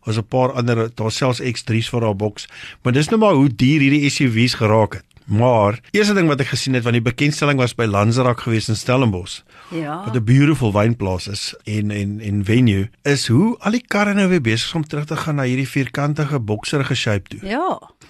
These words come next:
Speaker 1: Onthou nie, ons was daar, toe beweeg ons aan na hierdie ronde,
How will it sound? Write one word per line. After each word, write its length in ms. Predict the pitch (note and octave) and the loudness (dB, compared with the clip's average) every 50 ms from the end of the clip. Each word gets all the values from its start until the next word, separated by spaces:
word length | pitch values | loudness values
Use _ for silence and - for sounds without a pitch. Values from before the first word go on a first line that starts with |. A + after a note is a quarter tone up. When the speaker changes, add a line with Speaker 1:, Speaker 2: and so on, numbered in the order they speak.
| _ _ _ _ - | _ _ _ _ -2
Speaker 1:
Onthou 180 | C3 D3 E3 G#3 | 0 2 4 4
nie, 100 | C4 B3 | 4 4
ons 140 | F3+ A#2+ | 2 2
was 260 | G2+ G#2 A2 A#2+ A2 G#2 | 2 2 2 2 2 2
daar, 440 | G#2+ G2+ F#2+ G2+ B2 D3 - - - _ - | 0 2 2 0 -2 -4 -6 -12 -20 _ -8
toe 100 | - C3+ | -6 -2
beweeg 320 | C3 D3 A#2+ B2+ C3 C3 D3+ | -2 0 2 2 2 2 0
ons 160 | C#3+ D3 - | -2 -4 -2
aan 140 | - C3 C3+ | -2 -2 0
na 60 | C#3 | 2
hierdie 240 | B2+ B2+ A#2+ B2 A#2 | 2 2 2 2 2
ronde, 720 | G#2+ G2 G#2 G#2 A2 A#2 B2 A#2+ A#2 A#2+ A2+ A2 G2+ F#2 | 2 2 2 2 4 4 4 4 4 4 4 4 2 0